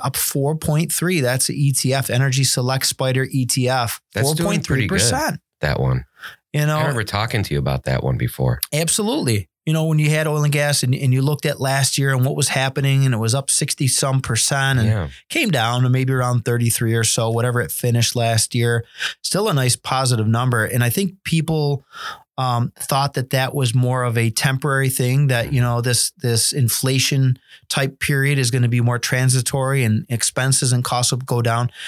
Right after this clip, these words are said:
Speaker 1: I can tell you this is a, a fun fact. I still have oil heat at my house.
Speaker 2: Yep.
Speaker 1: You knew that, I think, right?
Speaker 2: Yep.
Speaker 1: I'm converting to, um, a gas, a gas system. I had, uh, gas lines run a number of years ago, and I'm finally getting around to converting my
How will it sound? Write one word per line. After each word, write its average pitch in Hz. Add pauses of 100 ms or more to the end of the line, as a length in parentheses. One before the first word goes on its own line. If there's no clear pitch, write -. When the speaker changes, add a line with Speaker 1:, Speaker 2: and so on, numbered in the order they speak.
(140)
Speaker 1:
I 151
can 156
tell 190
you 151
this 135
is 113
a, 110
a 104
fun 120
fact. 110
I 170
still 165
have 127 (140)
oil 156
heat 147
at 120
my 110
house. 98 (280)
Speaker 2:
Yep. - (400)
Speaker 1:
You 123
knew 110
that, 95
I 92
think, 101
right? 139
Speaker 2:
Yep. -
Speaker 1:
I'm 202
converting 147
to, 120
um, 110 (340)
a 131
gas, 123 (920)
a 127
gas 131
system. 113
I 110
had, 117
uh, 107
gas 123
lines 120
run 117
a 107
number 113
of 104
years 110
ago, 113
and 107
I'm 98
finally 156
getting 123
around 113
to 117
converting 113
my 101